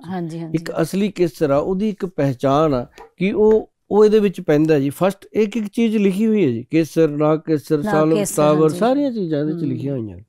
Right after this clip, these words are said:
Speaker 2: ਜਿਹੜੇ ਸਾਡੇ ਆਰਗਨ, ਆਰਗਨਸ ਨੂੰ ਬੈਨੀਫਿਟ ਦਿੰਦੇ ਆ। ਹੁਣ ਜਿਵੇਂ
Speaker 1: ਜੀ।
Speaker 2: ਆਪਾਂ ਇਹ ਪਾਣੀ ਰੱਖਿਆ ਹੋਇਆ,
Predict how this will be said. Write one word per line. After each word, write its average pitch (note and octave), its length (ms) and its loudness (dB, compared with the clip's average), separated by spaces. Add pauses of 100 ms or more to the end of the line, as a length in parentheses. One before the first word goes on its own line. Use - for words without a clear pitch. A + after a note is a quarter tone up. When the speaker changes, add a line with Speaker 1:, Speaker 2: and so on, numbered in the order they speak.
Speaker 2:
ਜਿਹੜੇ F#3 180 0
ਸਾਡੇ F#3 340 0
ਆਰਗਨ, D3 560 4
ਆਰਗਨਸ D3 480 2
ਨੂੰ D3+ 220 -2 (300)
ਬੈਨੀਫਿਟ C3+ 440 2
ਦਿੰਦੇ G2 360 -12
ਆ। - 40 -16
ਹੁਣ C#3 160 -2
ਜਿਵੇਂ E3 280 2
Speaker 1:
ਜੀ। E3 60 -2
Speaker 2:
ਆਪਾਂ E3 140 2
ਇਹ E3+ 100 2
ਪਾਣੀ D3+ 380 0
ਰੱਖਿਆ D3 300 -2
ਹੋਇਆ, A2+ 220 -4